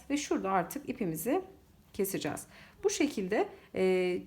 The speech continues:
çerçeveyi bitirmiş olacağız. En son kalıyor, e, burada kol kısımlar. Sonra kol kısımlarına geçeceğiz. Evet, kol kısımlarını da sık iğne ile örüp tamamladık. Sadece sık iğne ördük. Diğer kısımlarda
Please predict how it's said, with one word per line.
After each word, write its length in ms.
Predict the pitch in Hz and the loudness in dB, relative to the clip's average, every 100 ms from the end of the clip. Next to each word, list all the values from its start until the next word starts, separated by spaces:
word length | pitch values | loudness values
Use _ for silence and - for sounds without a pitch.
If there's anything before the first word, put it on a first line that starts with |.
| - - - | -12 -20 -14
çerçeveyi 560 | - 302 285 247 196 240 | 4 6 6 4 2 2
bitirmiş 440 | 285 262 220 302 | 0 2 2 2
olacağız. 500 | - 208 170 214 311 - | 2 -2 0 2 0 4
En 180 | 320 381 | 4 4
son 240 | - 269 | 6 4
kalıyor, 540 | 269 220 185 185 247 381 - - - | 6 2 2 2 2 0 -10 -20 -4
e, 240 | 190 190 | 0 4
burada 240 | 277 254 302 | 4 4 4
kol 220 | 302 247 | 6 4
kısımlar. 440 | - - 180 247 | 2 -2 2 2
Sonra 300 | 311 214 165 | 2 2 0
kol 220 | - 269 240 | 2 2 2
kısımlarına 680 | - 165 156 156 285 359 302 | -2 -2 0 2 2 0 0
geçeceğiz. 460 | 208 - 160 - 285 | -2 -2 -6 -6 -6
Evet, 180 | 240 - | -10 -10
kol 180 | 320 339 | -10 -8
kısımlarını 640 | - - 208 185 170 165 160 | -8 -4 -2 -2 -2 -4 -4
da 240 | 262 415 - - | -4 -6 -12 -20
sık 340 | - - 339 247 | -18 -8 -6 -2
iğne 280 | 196 175 | 0 0
ile 320 | 160 175 311 466 - - - - - - - - | 0 0 -2 -4 -14 -20 -20 -20 -20 -20 -16 -2
örüp 320 | 302 233 - | 0 0 0
tamamladık. 540 | 269 226 170 147 - | 0 2 0 -2 -4
Sadece 520 | - 285 175 160 269 370 | 0 0 0 -2 -2 -4
sık 320 | - 285 240 | -6 -8 -4
iğne 220 | 180 165 | -4 -2
ördük. 340 | 185 180 285 | -2 -2 -4
Diğer 300 | 262 220 214 | -2 0 -2
kısımlarda 720 | - - 180 170 151 151 285 | -8 -10 -6 -2 -2 -2 -4